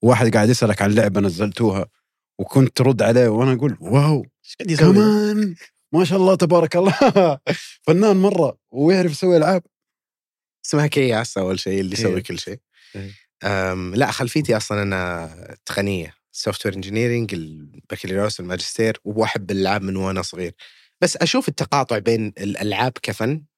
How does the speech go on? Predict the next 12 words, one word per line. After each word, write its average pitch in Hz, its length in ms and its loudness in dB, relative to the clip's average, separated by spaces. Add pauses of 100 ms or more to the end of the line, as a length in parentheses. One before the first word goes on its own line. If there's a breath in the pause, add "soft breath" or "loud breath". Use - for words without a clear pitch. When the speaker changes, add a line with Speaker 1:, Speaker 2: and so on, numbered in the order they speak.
(160)
Speaker 2:
والأفلام 101 600 -4
كفن، 117 420 -6
ستاند 98 360 -6
اب 92 140 -8
كفن. 120 280 -4 (1500 loud breath)
ومرة، 143 540 0
آه، 135 160 -4
يعني 113 540 0
الأشياء 123 340 0
اللي 135 120 0
تعجبني 127 460 -2
أحب، 107 280 -6